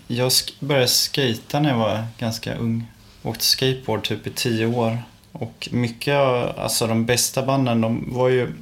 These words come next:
vad ska man säga, man hittade mycket genom skatefilmer.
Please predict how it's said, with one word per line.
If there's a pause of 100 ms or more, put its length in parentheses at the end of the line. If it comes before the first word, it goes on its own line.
(240)
vad
ska
man
säga,
man
hittade
mycket
genom
skatefilmer.